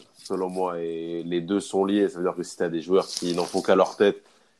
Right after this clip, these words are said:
et laissent libre cours à l'im-, à leur imagination, alors qu'il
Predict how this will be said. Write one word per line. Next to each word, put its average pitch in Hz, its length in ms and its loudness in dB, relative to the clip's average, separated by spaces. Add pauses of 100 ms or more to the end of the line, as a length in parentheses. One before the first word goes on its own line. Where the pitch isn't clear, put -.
(120)
et 90 420 2
laissent 90 320 0
libre 90 220 0
cours 90 200 4
à 90 40 4
l'im-, 90 260 0
à 95 80 6
leur 90 240 2
imagination, 92 680 -4
alors 85 240 -8
qu'il 87 220 -4